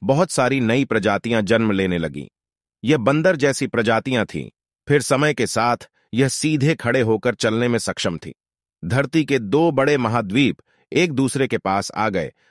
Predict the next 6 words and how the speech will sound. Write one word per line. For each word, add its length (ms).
जिससे 320
हिमालय 460
पर्वतमालाएं 840
खड़ी 260
होने 260
लगीं। 300